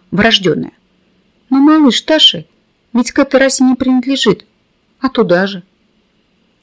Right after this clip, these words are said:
Светловолосый парень лет двадцати, закутанный по самый нос в ячий плед, сидел в ряду самым последним.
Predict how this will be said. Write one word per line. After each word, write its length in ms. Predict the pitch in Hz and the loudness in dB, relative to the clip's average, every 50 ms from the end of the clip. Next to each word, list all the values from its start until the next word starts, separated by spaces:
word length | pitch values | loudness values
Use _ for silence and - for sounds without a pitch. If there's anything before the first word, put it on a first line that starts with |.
| _ | _
Светловолосый 800 | - - - 170 - - 170 160 170 170 165 170 165 - - 156 | -12 -10 -10 -8 -2 -2 -2 -2 -2 -4 -4 -4 -6 -4 -6 -6
парень 460 | - - 180 175 165 160 160 - - _ _ - | -4 -2 -2 -2 0 -2 -4 -6 -8 _ _ -8
лет 260 | - 170 175 170 139 | -6 -4 -4 -4 -4
двадцати, 640 | 139 185 156 - - - 180 - - - 320 339 320 _ _ _ _ _ _ _ _ - | -4 -8 -6 -6 -6 -6 -6 -6 -2 -2 -2 -2 -4 _ _ _ _ _ _ _ _ -6
закутанный 560 | - 165 233 254 262 320 311 - 285 269 262 247 | -2 0 0 0 0 -2 -4 -2 0 -2 -2 0
по 120 | - 233 | -2 -4
самый 320 | 226 - 240 233 220 220 | -4 -2 0 0 0 0
нос 280 | 208 208 202 202 - - - _ _ _ _ _ | 0 0 -2 -4 -6 -8 -12 _ _ _ _ _
в 40 | - | -6
ячий 360 | 180 185 175 156 - - 170 | 0 0 0 0 0 -4 -10
плед, 260 | - - 269 339 359 _ _ _ _ _ _ _ _ _ _ _ _ _ _ _ _ _ | -4 -2 -2 -2 -2 _ _ _ _ _ _ _ _ _ _ _ _ _ _ _ _ _
сидел 540 | - - - 269 294 359 392 370 349 330 320 _ _ _ _ _ _ _ - | -10 -4 -4 -2 0 0 -2 -2 -4 -8 -10 _ _ _ _ _ _ _ -10
в 100 | 165 165 | -4 -2
ряду 340 | 196 202 214 202 220 294 311 | 0 0 0 2 0 0 0
самым 340 | - - 247 240 240 240 226 | 0 0 0 0 -2 -2 -4
последним. 560 | - 208 - - - 151 143 196 214 226 175 | -6 -8 -10 -8 -8 -8 -8 -8 -10 -14 -16